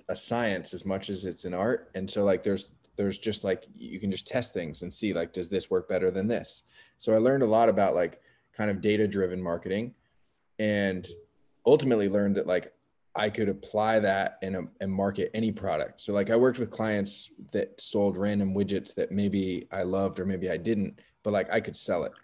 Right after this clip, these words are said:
because I knew, I just knew how kind of marketing worked. And so, like, then when I pivoted at the age of thirty, I was like, "I wanna do something else. I wanna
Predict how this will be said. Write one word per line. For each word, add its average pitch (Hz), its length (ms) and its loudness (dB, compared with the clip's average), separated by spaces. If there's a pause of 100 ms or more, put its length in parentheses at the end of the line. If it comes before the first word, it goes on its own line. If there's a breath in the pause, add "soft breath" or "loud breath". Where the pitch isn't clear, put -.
because 90 260 -8
I 92 80 -6
knew, 92 420 -2 (400)
I 101 60 -2
just 104 160 -2
knew 101 160 0
how 95 180 -2
kind 92 220 -6
of 90 80 -6
marketing 85 400 -8
worked. 90 380 -2 (640 soft breath)
And 107 120 -4
so, 120 140 4
like, 104 260 4
then 139 300 2
when 117 160 0
I 104 140 2 (180)
pivoted 131 580 4 (640)
at 101 140 -4
the 110 160 -6
age 127 180 4
of 117 100 -4
thirty, 101 380 2
I 92 80 0
was 90 160 -4
like, 80 180 -2
"I 90 60 -2
wanna 90 180 -4
do 85 140 -6
something 82 300 -8
else. 82 260 -6
I 85 40 -10
wanna 82 220 -8